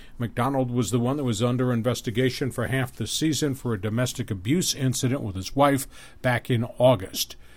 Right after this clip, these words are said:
Browns have signed free agent Colts offensive tackle Andy McDonald.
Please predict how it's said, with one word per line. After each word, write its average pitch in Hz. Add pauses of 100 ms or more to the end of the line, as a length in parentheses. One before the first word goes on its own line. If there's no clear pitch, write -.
(180)
Browns 135
have 117
signed 139
free 151
agent 131
Colts 151
offensive 143
tackle 143
Andy 139
McDonald. 127